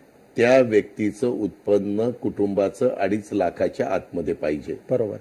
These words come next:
Speaker 1: ह्यांची शेती आहे ती फक्त त्याच्यामध्ये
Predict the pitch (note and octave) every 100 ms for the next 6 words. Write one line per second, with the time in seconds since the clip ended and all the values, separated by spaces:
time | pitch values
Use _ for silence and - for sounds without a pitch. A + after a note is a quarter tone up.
0 | - - G#2 G#2 G2 B2 B2 - A2 E2
1 | G#2+ G2+ F#2 A2 A2+ - A2 - A#2 A2+
2 | - G#2 G#2 - - _ _ _ _ -
3 | G#2 F#2 A2 A2 F#2+ A2 A#2+